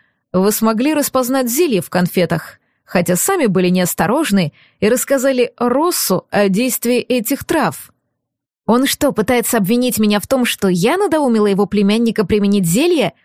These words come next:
Может, вообще запретить зельеварение и травологию в академии?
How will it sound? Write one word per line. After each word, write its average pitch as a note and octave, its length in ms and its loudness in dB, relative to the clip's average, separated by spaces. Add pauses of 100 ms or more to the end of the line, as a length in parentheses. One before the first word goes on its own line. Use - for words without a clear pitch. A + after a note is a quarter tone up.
(240)
Может, A3+ 320 0
вообще G#3 380 0
запретить F4+ 480 0
зельеварение A3 640 0
и F3 40 -6
травологию A3+ 540 0
в G3+ 60 0
академии? A#3+ 640 0